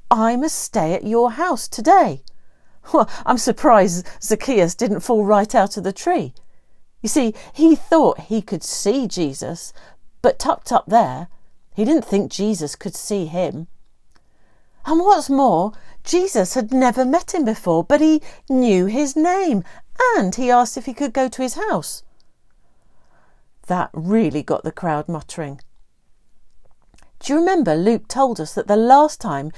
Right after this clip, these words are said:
he'd been to eat at someone's house, it was a leading religious leader? Well, now he was asking to go to a rank outsider. I mean, Zacchaeus may have been rich, but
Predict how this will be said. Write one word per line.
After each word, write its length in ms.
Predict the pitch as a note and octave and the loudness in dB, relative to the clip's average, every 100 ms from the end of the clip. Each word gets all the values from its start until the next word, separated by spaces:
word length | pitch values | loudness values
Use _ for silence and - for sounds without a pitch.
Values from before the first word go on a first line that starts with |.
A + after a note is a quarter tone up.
| - - | -16 -4
he'd 220 | B3 A3 | -4 -2
been 200 | C4 C4 | -2 -2
to 120 | - | -2
eat 180 | A#3+ - | -4 -4
at 120 | A#3 | -8
someone's 400 | - G#3+ G3 F#3+ | -4 -4 -4 -6
house, 320 | A3+ F#3 D#3+ | -4 -4 -4
it 80 | A3+ | -4
was 200 | A#3+ A3 - - - | -4 -4 -10 -18 -4
a 80 | A#3 | 0
leading 540 | B3+ C4+ B3+ C4+ B3+ | 0 0 -2 -2 -2
religious 420 | B3+ B3+ A#3+ B3+ - | -2 -2 -4 -6 -4
leader? 480 | D4 D#4+ G#3+ C#3 - - - | -2 -2 -4 -4 -6 -16 -2
Well, 280 | C#4 B3+ A#3+ - - | 0 0 -4 -12 -6
now 600 | G#3+ A3 C4+ E4 D#3+ E3+ - - | 2 4 4 4 2 0 -8 -10
he 160 | - E4 | 0 2
was 180 | C4+ F3+ | 4 4
asking 400 | F3 - G3+ G3+ | 2 0 -4 -4
to 100 | - | -4
go 240 | - E3+ | -2 -2
to 220 | F3+ - G3+ | -4 -4 -4
a 60 | |
rank 440 | F3+ F3+ D3+ F3 G3 | -2 -2 -2 -2 -2
outsider. 760 | G#3+ F#3+ C#4 E4+ D#4 D3+ C#3 - - - - - - | -2 -2 -2 -2 -2 -6 -6 -14 -20 -20 -20 -18 -4
I 60 | |
mean, 200 | D4 D#4+ | 2 2
Zacchaeus 440 | D4+ D4 E4 E4 G#3+ | 2 0 2 2 2
may 260 | G3 A3 C#4+ | 2 2 2
have 120 | - | -2
been 260 | F#3+ F3+ | -4 -2
rich, 320 | F#3+ A3+ - - | 0 -2 -2 0
but 200 | G#3 | -2